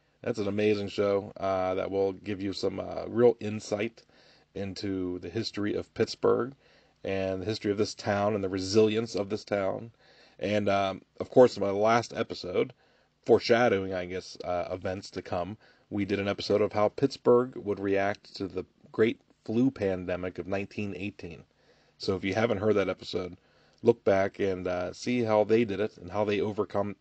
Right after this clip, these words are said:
how they overcame everything and survived. And I'm sure if we stick together as Pittsburghers, we will always get through everything and we'll survive. And of course, in times like these, you, you look towards quotes or,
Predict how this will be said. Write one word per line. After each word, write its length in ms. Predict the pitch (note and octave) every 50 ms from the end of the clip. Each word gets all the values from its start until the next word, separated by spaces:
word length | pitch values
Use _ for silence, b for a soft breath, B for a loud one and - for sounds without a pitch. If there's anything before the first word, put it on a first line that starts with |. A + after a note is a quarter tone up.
| _ _ -
how 140 | - G#2+ G#2 G#2+
they 80 | G#2 G2+
overcame 720 | - - G2 G#2+ G2 G2+ F#2+ - A2+ G2+ G2 G2+ A2 A2+
everything 640 | G#2+ - G2+ G2+ G#2+ G2+ - G2 G2 G2 G2+ G#2 G#2 b b b b b b b b
and 260 | - F2 F#2+ F#2+ F#2+
survived. 760 | - - A2+ G#2 G2 F2+ G2+ G2+ G2 F#2 F2 E2+ F2 E2+ _ - b b b b b
And 100 | A2 G#2
I'm 80 | G2+
sure 260 | F#2 - A2+ A2 G#2 G#2
if 100 | F#2+ - _ _
we 200 | - G2+ A#2 A#2+
stick 340 | - - - B2 A2 - -
together 540 | A2+ G2+ F#2+ G#2+ G#2 G2 G#2 G#2 G#2+ B2 - _ _ _
as 220 | - G#2 G#2 G#2 -
Pittsburghers, 680 | - - A#2 - - F2+ E2+ E2 F2 F2 F#2 - - _ b b b b b b b b
we 100 | A#2+ A2
will 120 | F#2+ F#2+
always 320 | F#2+ G2 G2+ G2+ G2+ F#2+ F2+
get 200 | G#2 G2+ F2+ -
through 160 | G#2 G2+ F#2 -
everything 540 | F#2+ F#2+ F2+ F2+ F2 - F2 F2 F2 F2 E2+
and 360 | - F2+ F#2+ F#2 F2+ F2+ F2+ F2
we'll 180 | F#2 F2+ F#2+
survive. 600 | - - F#2+ F#2+ E2+ F#2+ G2 G#2+ G#2+ - - - _ _ _ _ B B B B B B B B
And 120 | - G2+
of 80 | F#2 -
course, 420 | - D3 D3+ C#3+ A#2+ - - - _ _ _ _ _ _ _ _
in 140 | - A2 A2
times 320 | - A#2 A#2 A#2+ A#2+ G#2+
like 180 | A2 G#2 G2 -
these, 300 | A2 A2 A2 A2 G#2 G2+
you, 180 | G2+ G#2 G2+ -
you 140 | F#2 G#2+
look 200 | G#2 A2+ - _
towards 360 | _ - G#2 G2+ G2 F#2 - -
quotes 520 | - - B2 A#2 - - - - - -
or, 360 | G2 F#2+ F2+ F2 E2 E2+ -